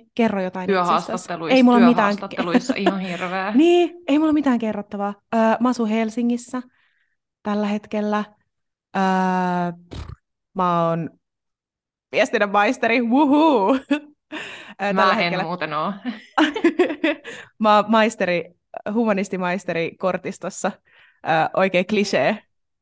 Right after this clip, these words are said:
Speaker 1: tällä hetkellä. Mutta, tota, ei siitä sen enempää ainakaan vielä. <laughs>
Speaker 2: Jep.
Speaker 1: Miten, miten me ollaan tutustuttu?
Speaker 2: Ähm,
Speaker 1: Se on vaan
Speaker 2: yliopistossa.
Speaker 1: Vaasassa.
Speaker 2: Vaasassa
Speaker 1: Joo.
Speaker 2: kaksituhatta kuusitoista, eikö? Mutta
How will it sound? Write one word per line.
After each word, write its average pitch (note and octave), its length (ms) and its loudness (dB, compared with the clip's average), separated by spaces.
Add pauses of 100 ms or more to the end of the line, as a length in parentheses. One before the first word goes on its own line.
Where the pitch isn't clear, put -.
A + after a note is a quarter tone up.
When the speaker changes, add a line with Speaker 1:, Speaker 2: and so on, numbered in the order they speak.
(160)
Speaker 1:
tällä E3 260 -4
hetkellä. G3 460 -8 (400)
Mutta, E3+ 380 -6
tota, E3 380 -8
ei G3+ 120 2
siitä G3 220 2
sen F3+ 160 -2
enempää E3 340 -4
ainakaan F3 300 -8
vielä. F3+ 260 -6 (520)
<laughs> - 340 -10
Speaker 2:
Jep. F3 340 -6 (420)
Speaker 1:
Miten, C#4 380 0
miten C4+ 220 0
me A3+ 80 2
ollaan E3 380 -2 (340)
tutustuttu? G3+ 600 -12 (840)
Speaker 2:
Ähm, F#3+ 760 -8 (500)
Speaker 1:
Se A#3 60 -4
on A3 80 -2
vaan A3 120 2
Speaker 2:
yliopistossa. G#3 680 -2
Speaker 1:
Vaasassa. A3 140 -4 (800)
Speaker 2:
Vaasassa F#3+ 580 -6
Speaker 1:
Joo. F3 160 -6
Speaker 2:
kaksituhatta F3+ 420 -8
kuusitoista, - 720 -8
eikö? G3 240 -12
Mutta G#3 140 -18